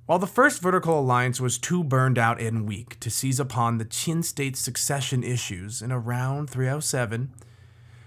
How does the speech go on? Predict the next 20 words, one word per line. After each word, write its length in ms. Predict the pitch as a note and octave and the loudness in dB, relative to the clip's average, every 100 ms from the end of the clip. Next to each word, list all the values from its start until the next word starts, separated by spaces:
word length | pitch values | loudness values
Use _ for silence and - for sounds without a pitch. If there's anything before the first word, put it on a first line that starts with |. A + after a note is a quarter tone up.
| - - | -20 -16
by 220 | D#3+ G3 G3+ | 2 4 4
three 280 | G#3+ C4+ | 2 0
hundred 400 | A#3+ G3+ F#3+ E3+ | 2 4 4 2
B 160 | C3 B2+ | 2 2
C, 280 | A2+ B2 A2+ | 2 0 -2
the 120 | C3 | -2
Qin 480 | C3 - F#3 F#3+ D3+ | -2 0 0 -2 -2
were 140 | G3 | -2
still 800 | G#3+ - - - A#3+ C#4 A#3+ A2 | 0 0 0 0 2 4 4 0
in 160 | - F3+ | -2 -2
some 260 | - D4+ | 0 -2
sort 240 | E4+ D4+ C#4+ | -2 -2 0
of 100 | G#3 | -2
hangover 640 | D#3+ F3 F#3+ D#3 A#2 B2 | -2 0 2 2 0 -2
from 220 | A#2 C3 - | -4 -4 -2
all 300 | C#3 F#3+ A3 | -2 0 -2
of 140 | F3+ | -4
that 260 | C3+ C#3 - | -4 -4 -4
domestic 580 | D#3+ C3+ A2+ - G#2+ - | -4 -2 -2 -6 -8 -10
struggle. 560 | - G3 D#3+ G#2 - | -4 -2 0 -4 -10